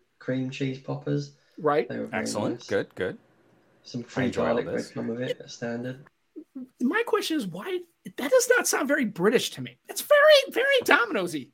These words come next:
Speaker 2: to me. It's
Speaker 3: Wow.
Speaker 2: like poppers. I'm like, "Oh, man, come on now."
Speaker 1: If I told you
Speaker 3: I,
Speaker 1: the
Speaker 3: I
Speaker 1: toppings, it gets even worse. <laughs> One was tandoori chicken.
Speaker 2: Oh.
Speaker 1: One was
Speaker 3: I was gonna
Speaker 1: Mexican
Speaker 3: say,
Speaker 1: pop.
Speaker 3: did you smother it in brown sauce? What, what, what is,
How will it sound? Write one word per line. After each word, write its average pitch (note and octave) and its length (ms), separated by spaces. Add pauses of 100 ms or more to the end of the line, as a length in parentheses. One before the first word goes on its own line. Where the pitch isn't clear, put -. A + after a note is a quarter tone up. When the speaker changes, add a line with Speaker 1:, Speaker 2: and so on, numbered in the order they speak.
Speaker 2:
to B3+ 100
me. C4 120
It's F#3+ 100
Speaker 3:
Wow. F3 80
Speaker 2:
like G3 220
poppers. B3 500
I'm C#4 60
like, B3+ 180
"Oh, D#4+ 140
man, C#4 260
come G4 200
on E3+ 180
now." D3 260
Speaker 1:
If - 120
I C#3+ 80
told D3+ 240
you C#3+ 60
Speaker 3:
I, - 60
Speaker 1:
the - 180
Speaker 3:
I A#2 80
Speaker 1:
toppings, A2+ 320
it A2+ 100
gets B2 260
even B2 240
worse. - 500 (180)
<laughs> - 180
One C#3 200
was C#3 100 (120)
tandoori C#3 560
chicken. C3+ 560 (720)
Speaker 2:
Oh. E3+ 420 (360)
Speaker 1:
One C#3 180
was C3+ 200
Speaker 3:
I - 140
was D#3+ 120
gonna D#3+ 120
Speaker 1:
Mexican E3 100
Speaker 3:
say, D#3 180
Speaker 1:
pop. - 120
Speaker 3:
did B2 160
you A2+ 160
smother A#2+ 440
it A2 80
in G2+ 120
brown F#2 360
sauce? F4+ 380
What, D#3+ 280
what, F3+ 160 (260)
what E3+ 140
is, A3+ 200